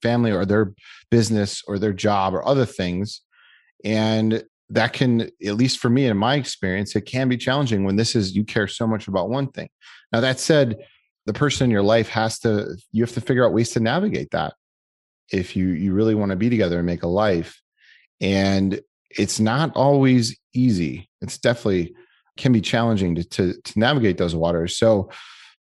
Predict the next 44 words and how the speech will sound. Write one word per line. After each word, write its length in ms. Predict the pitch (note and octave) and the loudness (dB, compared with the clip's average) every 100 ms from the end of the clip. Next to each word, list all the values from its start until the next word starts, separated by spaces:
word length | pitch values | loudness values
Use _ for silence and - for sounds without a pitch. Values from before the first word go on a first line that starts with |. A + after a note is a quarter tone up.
| - | -2
the 120 | A#2 | 2
reason 340 | B2+ E3 D#3 | 6 6 6
that 200 | C#3 B2 A#2 _ _ _ | 4 4 0 _ _ _
I 40 | A#2 | 0
wanted 320 | A#2 C3 A#2+ | 2 2 0
to 420 | - A2+ G2+ E2+ - _ _ _ _ | 0 2 2 0 -4 _ _ _ _
interview 400 | C#3 C#3+ B2 A#2 | 0 2 4 4
Michael 420 | G2+ G#2 G2 G2+ | 4 4 2 0
and 200 | F2+ F2+ | 0 0
Vivian 420 | G2+ C3 A#2 G#2 F2+ | 2 2 4 2 0
is, 240 | F2 - | -4 -8
is 180 | F2+ - | -10 -4
to 120 | A2+ | 0
give 180 | G#2+ A#2+ | 2 2
you 60 | |
guys 220 | G#2+ G2 - | 2 2 0
some 140 | G2 | 0
insight 320 | A#2 - F#2 | 2 2 0
as 100 | F2 | 0
to 100 | - | -4
how 160 | F2+ F#2 | -2 0
they, 200 | F#2 G2+ | 2 0
these 220 | G#2 A#2 | 2 2
guys 180 | A#2 G#2 | 2 2
have 120 | F#2+ | 0
accomplished 640 | F2 - G2+ F2+ - - - | -4 -4 -4 -4 -6 -8 -2
so 160 | D#3 | 0
much 540 | A#2 D#2+ D#2 - - - _ - | 0 -2 -4 -8 -14 -16 _ -4
in 160 | A#2 | 0
life 580 | G2 F2 A#2 B1 - - _ _ _ _ - | 2 2 0 -2 -10 -20 _ _ _ _ -6
in 120 | G2+ | 0
general. 240 | G#2 G#2+ G2 | 2 2 2
I, 140 | A#2 - | 0 0
I've 300 | A2+ B2 G#2+ | 0 0 2
been 200 | B2 A2 | 2 4
lucky 360 | G#2+ A#2+ C3 | 4 2 0
enough 320 | A#2+ A2+ G#2+ - - | 2 2 -2 -6 -6
to 440 | A2 G#2 G2 F#2+ - - _ _ _ - | 0 2 2 0 -6 -20 _ _ _ -2
get 120 | C3 | 0
to 80 | C3 | 2
know 140 | A#2+ A#2 | 2 4
Michael 460 | A2 A2+ B2 A#2 | 2 2 0 0
and 300 | G#2+ G#2+ B2+ | 0 0 2
Vivian 600 | G2+ F2+ F2 E2+ F2 F#2 | 2 2 0 -2 -4 -8